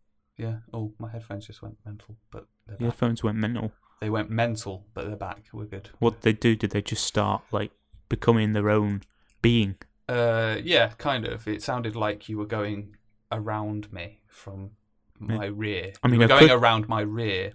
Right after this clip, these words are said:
Speaker 2: I
Speaker 1: in
Speaker 2: could do that.
Speaker 1: whilst I'm in a closet, or, uh, sorry, wardrobe.
Speaker 2: Wardrobe, again.
Speaker 1: Yeah.
Speaker 2: Plug it.
Speaker 1: Plug
Speaker 2: You're
Speaker 1: it.
Speaker 2: listening to the host, the guest, and the wardrobe.
Speaker 1: So what's the hashtag for that gonna be?
Speaker 2: Hashtag is H G W.
Speaker 1: Okay.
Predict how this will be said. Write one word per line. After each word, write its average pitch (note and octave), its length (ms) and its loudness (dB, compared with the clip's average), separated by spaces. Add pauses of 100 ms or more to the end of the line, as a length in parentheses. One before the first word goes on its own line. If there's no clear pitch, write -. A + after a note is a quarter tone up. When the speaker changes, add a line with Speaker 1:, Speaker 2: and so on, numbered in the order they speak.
Speaker 2:
I A2 100 0
Speaker 1:
in A2 60 -4
Speaker 2:
could C#3+ 160 6
do G#2 140 4
that. G2+ 260 -2
Speaker 1:
whilst A#2 300 6
I'm A2 80 0
in G#2+ 80 -4
a G#2+ 60 -6
closet, - 680 -6
or, G#2 220 -6
uh, A#2+ 40 -8 (140)
sorry, G#2+ 280 0
wardrobe. G#2 680 -4
Speaker 2:
Wardrobe, G#2+ 520 2 (420)
again. G2+ 340 -2
Speaker 1:
Yeah. G#2 260 -8 (840)
Speaker 2:
Plug A#2 220 6
it. A#2 180 0 (240)
Speaker 1:
Plug - 160 0
Speaker 2:
You're B2 80 8
Speaker 1:
it. - 20 8
Speaker 2:
listening B2 300 4
to - 120 -4
the A#2 80 2
host, D3 360 6
the C3 80 2
guest, D3 300 0
and D3 100 2
the C#3+ 60 2
wardrobe. C3+ 460 2 (320)
Speaker 1:
So - 160 -2
what's C#3 240 0
the C3 180 -4
hashtag B2+ 420 -4
for - 140 -12
that B2+ 180 -6
gonna G#2 140 -10
be? - 120 -18 (240)
Speaker 2:
Hashtag B2 500 2
is A#2 280 -2
H - 320 4
G B2 340 -2
W. A#2 440 4 (1000)
Speaker 1:
Okay. G#2+ 320 -8